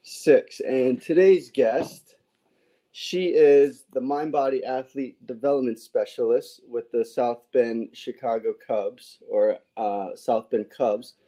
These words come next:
which actually formerly used to be the South Bend Silverhawks, which I used to play for. So it's really cool. She's also the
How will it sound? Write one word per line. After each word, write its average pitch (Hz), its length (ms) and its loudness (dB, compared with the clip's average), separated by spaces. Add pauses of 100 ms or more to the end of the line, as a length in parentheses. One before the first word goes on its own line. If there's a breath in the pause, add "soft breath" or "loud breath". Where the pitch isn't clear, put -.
(280)
which 127 300 -2
actually 139 420 -2
formerly 151 460 -2
used 127 320 -10
to 135 60 -10
be 117 120 -6
the 110 100 -2
South 120 360 2
Bend 107 160 -2
Silverhawks, 117 680 2
which 113 140 -20 (100)
I 156 200 0
used 131 260 -6
to 110 60 -14
play 107 240 -8 (100)
for. 113 240 -8
So 117 280 -6 (440)
it's - 140 -20
really 151 400 4
cool. 131 360 0
She's 139 260 -6
also 151 440 0
the 135 320 -4